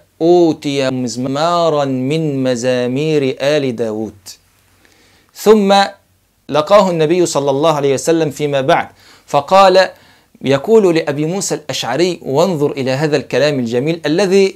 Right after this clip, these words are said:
يعرفه الكثير منا، ومع ذلك قد يغفل عن بعض الأمور الطيبة في المعاملة والملاطفة التي تكون بين النبي صلى الله عليه وسلم وبين أصحابه، والتي من المفترض أن تكون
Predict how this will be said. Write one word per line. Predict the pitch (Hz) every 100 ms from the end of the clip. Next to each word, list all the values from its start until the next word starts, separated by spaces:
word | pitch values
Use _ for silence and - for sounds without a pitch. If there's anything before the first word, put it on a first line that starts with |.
| -
يعرفه | 147 147 143 143 180 175 156 147
الكثير | 127 127 - 165 139
منا، | 143 127
ومع | 127 190 180
ذلك | 170 202 202
قد | - 139
يغفل | 147 202 147 156
عن | 147 131
بعض | 131 160 139
الأمور | 135 135 147 180 151 - - _
الطيبة | 135 - 143 147 185 170
في | - 156 135
المعاملة | 135 127 147 175 156 151 151
والملاطفة | 135 131 123 139 156 151 - 143
التي | - 127 165 165
تكون | 135 - 170 151 - - -
بين | 147 185 175
النبي | 156 151 175
صلى | 151
الله | 135
عليه | 131
وسلم | 156 156
وبين | 131 151 139
أصحابه، | 123 - 160 160
والتي | 151 131 143 143 170
من | 147
المفترض | 139 131 - 175 160
أن | 139 131
تكون | 131 165 160